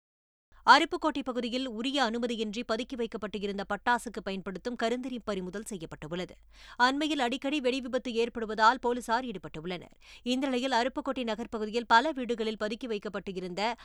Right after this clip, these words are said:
ஆறு டன் கருந்தறியை போலீசார் பறிமுதல் செய்தனர். இது தொடர்பாக எட்டு பேர் மீது வழக்கு பதிவு செய்யப்பட்டுள்ளது. ஆஸ்திரேலியாவின் மெல்போர்ன் நகரில் இருந்து டெல்லிக்கு சென்ற விமானம் எரிபொருள் குறைவால் சென்னையில்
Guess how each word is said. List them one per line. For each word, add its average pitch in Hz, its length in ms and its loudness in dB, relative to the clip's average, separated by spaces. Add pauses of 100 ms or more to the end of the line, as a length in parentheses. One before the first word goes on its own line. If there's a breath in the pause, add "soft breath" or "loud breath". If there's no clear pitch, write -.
(100)
ஆறு 269 400 10
டன் 262 260 -2
கருந்தறியை 202 600 -2
போலீசார் 240 520 2
பறிமுதல் 233 480 -4
செய்தனர். 156 420 -10 (340 soft breath)
இது 233 180 -2
தொடர்பாக 262 440 4
எட்டு 269 260 -2
பேர் 254 200 0
மீது 226 180 -2
வழக்கு 233 280 -2
பதிவு 202 280 -4
செய்யப்பட்டுள்ளது. 170 760 -8 (1300)
ஆஸ்திரேலியாவின் 262 840 6
மெல்போர்ன் 262 440 0
நகரில் 226 300 -2
இருந்து 220 320 0
டெல்லிக்கு 233 360 -2
சென்ற 196 320 -6
விமானம் 196 480 2
எரிபொருள் 240 460 -2
குறைவால் 196 440 2
சென்னையில் 240 400 -2